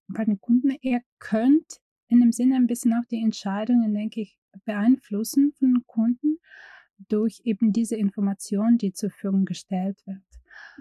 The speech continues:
Und es gibt auch unterschiedliche Konzepte jetzt auch in der Forschung, zum Beispiel Digital Nudging und so, wenn zum Beispiel etwas, äh, etwas online verkauft wird, äh, dass die Artikel, die zum Beispiel nachhaltiger sind oder die du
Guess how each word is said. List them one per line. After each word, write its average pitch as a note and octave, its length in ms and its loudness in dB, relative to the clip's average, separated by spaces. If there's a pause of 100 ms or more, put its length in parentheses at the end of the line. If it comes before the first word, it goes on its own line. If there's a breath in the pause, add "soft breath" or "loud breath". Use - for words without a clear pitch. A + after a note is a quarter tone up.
(220 loud breath)
Und G#3 540 0
es A3+ 200 -6
gibt - 300 -4
auch A3+ 240 -4 (160)
unterschiedliche A#3 640 -2
Konzepte A#3+ 640 -6
jetzt A#3+ 360 -4
auch A3+ 200 -8
in A3 120 0
der G3+ 100 -2
Forschung, B3 560 -2
zum A3+ 160 -4
Beispiel G#3 320 -4
Digital G3+ 460 -4
Nudging A#3+ 540 0
und A#3 140 0
so, A3+ 220 -6
wenn A3 140 -4
zum - 140 -10
Beispiel G#3+ 260 -12
etwas, G#3+ 300 -10
äh, A3+ 240 -8
etwas - 280 -8
online A#3+ 480 2
verkauft G#3+ 540 -8
wird, C4+ 240 -6 (800 soft breath)
äh, A3 320 2
dass - 560 -8 (100)
die G#3+ 240 0
Artikel, A3 580 -4
die G3+ 160 -4
zum - 200 -10
Beispiel G3 240 -6
nachhaltiger B3+ 640 0
sind A#3+ 340 2
oder G3 160 0
die G3+ 160 -6
du G3 220 -4